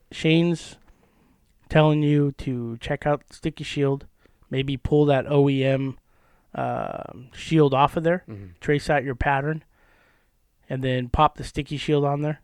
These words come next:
Speaker 1: That is kind of a dirty area of the motor, of your motor, so I would definitely use the sealing tape around the edges.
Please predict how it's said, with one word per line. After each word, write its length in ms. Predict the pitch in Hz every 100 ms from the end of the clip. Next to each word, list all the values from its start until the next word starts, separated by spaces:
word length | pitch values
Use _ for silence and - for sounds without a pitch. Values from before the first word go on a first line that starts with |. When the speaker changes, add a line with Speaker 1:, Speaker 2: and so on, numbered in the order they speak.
| -
Speaker 1:
That 180 | 160 165
is 180 | 170
kind 200 | - 165
of 80 | 147
a 40 | 131
dirty 360 | 135 143 143
area 340 | 139 143 139 131
of 140 | 139
the 100 | 135
motor, 260 | 131 139 147
of 340 | 147 143 127
your 220 | 131 123
motor, 400 | 123 139 147 156 143 _ -
so 160 | - 147
I 120 | 139
would 200 | 135 123
definitely 440 | 135 143 160 143
use 400 | 127 135 135 127
the 120 | - 120
sealing 460 | - 147 139 131
tape 320 | - 143 147 - - _ -
around 220 | 131 131
the 100 | 120
edges. 340 | 131 139 143